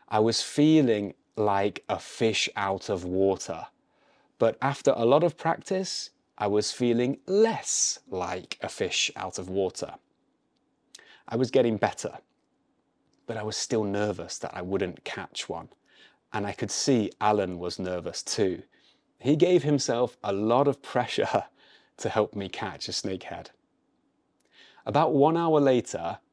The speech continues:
I suddenly felt my line go very tight. I lifted my rod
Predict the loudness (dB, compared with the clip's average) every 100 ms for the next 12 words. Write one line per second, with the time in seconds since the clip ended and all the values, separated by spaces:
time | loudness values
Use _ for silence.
0 | -10 -4 -2 2 4 4 2 2 -2 -4
1 | -2 -2 0 4 2 2 -6 -10 -10 -12
2 | _ _ -6 -4 -2 -2 -2 -4 -4 -6
3 | -6 _ -12 -12 -14 _ _ _ _ _
4 | _ -20 _ _ -6 2 2 2 2 0
5 | 2 0 4 4 2 -10